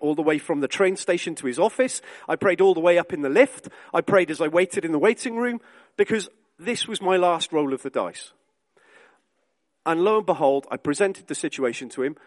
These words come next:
carefully omitting the fact that they demolished the church because of me.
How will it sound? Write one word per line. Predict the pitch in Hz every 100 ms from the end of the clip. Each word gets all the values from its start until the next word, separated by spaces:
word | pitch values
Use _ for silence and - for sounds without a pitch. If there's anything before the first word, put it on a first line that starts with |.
| _ _ -
carefully | - 254 254 233 208
omitting | 180 208 - 175 131
the |
fact | - 131 117
that | 139 -
they | 131
demolished | 139 139 127 -
the | 120
church | - 127 -
because | - - 185
of | 127 -
me. | 85 147